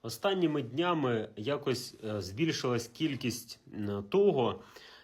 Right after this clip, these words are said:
як поводяться з громадянами України представники Т Ц К. І ви знаєте, серед, е, співробітників Т Ц К багато, дуже багато толкових, мужніх, патріотичних людей.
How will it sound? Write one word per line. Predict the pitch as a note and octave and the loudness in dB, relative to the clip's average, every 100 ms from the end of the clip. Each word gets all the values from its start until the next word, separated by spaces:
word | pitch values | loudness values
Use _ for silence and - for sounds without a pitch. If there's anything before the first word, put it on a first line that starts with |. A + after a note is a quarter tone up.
| - | 0
як | D#3 D#3+ | 0 2
поводяться | D3 E3 D#3 - | 4 4 4 0
з | A#2 | -2
громадянами | A#2+ C3 A#2+ D3 C3+ B2+ | 2 2 4 2 2 2
України | B2+ - C3+ D#3 C#3 | 2 2 0 2 2
представники | - A#2+ - A#2 A#2+ C3+ | 0 -2 0 0 2 0
Т | C3+ C#3 | 0 -2
Ц | - B2 | -2 -2
К. | A#2+ F2 - - - - - - - - | 0 0 -2 -18 -20 -20 -18 -18 -20 -8
І | |
ви | A#2 | -4
знаєте, | C#3 G3+ G#3 G3+ C3 G#2+ - A#2+ | 2 4 4 4 4 2 0 -8
серед, | - D3+ D3+ C#3 - - - | -2 2 2 2 -2 -16 -12
е, | A2 G#2+ G#2 | -6 -4 -4
співробітників | - C#3+ D#3 G3+ G#3 E3 B2+ A#2 - | 0 0 2 4 4 4 2 -2 0
Т | B2 | -2
Ц | - B2+ | 0 -4
К | G#2+ F2 | -4 -4
багато, | F2+ B2 D#3+ D#3+ G2+ | -2 2 2 0 -6
дуже | G2 E3+ C#3+ | -4 -4 -2
багато | A#2 B2 D3 E3 C3 | -2 0 0 0 -2
толкових, | - G#2 - D#3+ B2 - - _ _ - - _ _ - | -2 -4 0 2 2 -2 -10 _ _ -20 -20 _ _ -8
мужніх, | G#2+ C3+ E3+ C#3+ A#2 - - _ | 2 6 6 6 0 -2 -12 _
патріотичних | - - B2 B2 - - B2 C3 | -4 2 2 2 -2 -2 -2 -2
людей. | B2+ A2 F2+ | 0 0 0